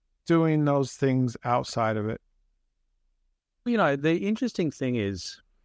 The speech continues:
Speaker 2: it may have been last year sometime or at some point, I think it was Mumbo put a poll up on his YouTube channel asking what people enjoyed the most watching.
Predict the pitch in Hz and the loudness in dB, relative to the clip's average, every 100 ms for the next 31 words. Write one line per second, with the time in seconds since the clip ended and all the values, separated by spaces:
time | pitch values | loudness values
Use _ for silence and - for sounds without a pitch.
0 | _ _ _ _ _ _ - 131 147 220 | _ _ _ _ _ _ -10 -2 0 2
1 | 185 139 104 107 113 120 - 92 101 107 | 2 0 2 0 0 -2 -4 -2 -2 -2
2 | 107 107 - 110 110 110 95 - - 135 | -4 -4 -2 -2 0 0 -2 -6 -4 -4
3 | 143 - 90 78 _ _ _ _ _ _ | -4 -4 -4 -4 _ _ _ _ _ _
4 | _ _ - 202 117 98 95 131 139 101 | _ _ -4 -2 0 0 2 0 2 0
5 | 87 76 _ - 123 120 - 110 110 104 | 0 -4 _ -6 -2 -2 -2 -2 0 0
6 | 104 101 98 - _ _ _ _ _ _ | -2 -2 -4 -10 _ _ _ _ _ _
7 | - 123 131 120 104 104 101 92 101 92 | -4 0 0 -2 -4 -4 -2 -2 -2 0
8 | 92 123 - 92 87 90 82 76 - _ | 0 0 0 -6 -6 -10 -10 -10 -14 _
9 | _ _ _ 131 170 - 196 156 - - | _ _ _ -2 0 0 -2 -2 -4 0
10 | 131 123 117 104 117 120 110 107 110 95 | 0 0 -2 0 0 0 0 0 0 0
11 | - - _ _ _ _ _ _ _ _ | -4 -16 _ _ _ _ _ _ _ _
12 | _ - 143 - 85 | _ -2 -2 -2 -8